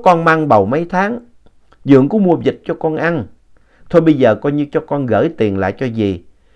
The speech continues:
rồi cứ xem như cái con vịt này để con mua cúng Dượng nha." Dì Tư nghe hợp lý, cũng đồng ý. Trưa đó tôi và mẹ tôi có qua đốt nhang cho Dượng.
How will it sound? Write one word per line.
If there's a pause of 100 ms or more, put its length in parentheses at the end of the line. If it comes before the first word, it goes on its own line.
(120)
rồi
cứ
xem
như (400)
cái
con
vịt
này
để
con
mua
cúng
Dượng
nha." (1300)
Dì
Tư
nghe
hợp
lý, (420)
cũng
đồng (100)
ý. (1900)
Trưa
đó
tôi
và
mẹ
tôi
có
qua
đốt
nhang
cho
Dượng.